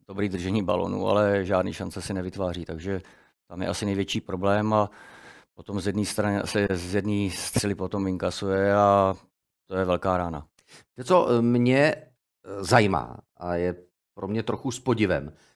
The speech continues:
Speaker 2: jak je možné, že při té, řekněme, výsledkové mizérii,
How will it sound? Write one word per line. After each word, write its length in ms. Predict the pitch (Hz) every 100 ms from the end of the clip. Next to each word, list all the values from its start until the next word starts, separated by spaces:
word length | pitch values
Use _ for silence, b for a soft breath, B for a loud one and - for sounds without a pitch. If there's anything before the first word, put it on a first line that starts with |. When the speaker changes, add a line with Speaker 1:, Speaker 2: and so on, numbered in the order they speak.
| _
Speaker 2:
jak 200 | 87 87
je 80 | 180
možné, 440 | 151 82 73 65 69
že 120 | 82
při 180 | - 95
té, 220 | 131 113
řekněme, 340 | 104 131 120
výsledkové 600 | 92 95 123 120 123 113
mizérii, 720 | 85 82 104 107 110 113 120